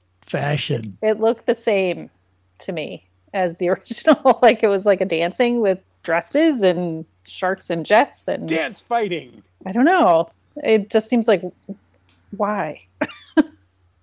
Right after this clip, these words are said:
Speaker 2: Doesn't make sense. I know it's to make money,
Speaker 3: It's
Speaker 2: you
Speaker 3: gonna be a
Speaker 2: know.
Speaker 3: musical set to Michael Jackson's Beat It,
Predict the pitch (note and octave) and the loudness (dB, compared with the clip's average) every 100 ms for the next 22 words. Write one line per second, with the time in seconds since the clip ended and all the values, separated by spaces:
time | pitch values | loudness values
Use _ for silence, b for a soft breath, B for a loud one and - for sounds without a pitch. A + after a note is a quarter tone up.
0 | _ _ _ A#3 A#3+ G3+ - - - - | _ _ _ -8 -6 -10 -10 -12 -16 -16
1 | - _ _ _ _ _ B B B B | -20 _ _ _ _ _ B B B B
2 | F4 D4 A#3+ A3+ - A3+ G#3 E3+ D#3+ D#3 | 6 8 8 8 4 0 0 0 -4 -4
3 | D#3 D3+ D3+ G3+ F#3+ D#3+ E3 D#3 F#3+ G3 | -6 -10 -10 -6 -2 2 2 2 -2 -4
4 | G3 F3+ - F3 - B2+ C3+ D3 B2+ C#3 | -6 -6 -2 -2 -2 -8 -6 -6 -2 -2
5 | C3 C3+ G2+ F2+ C3 A2 F2+ | -2 -8 -10 _ -12 -12 -16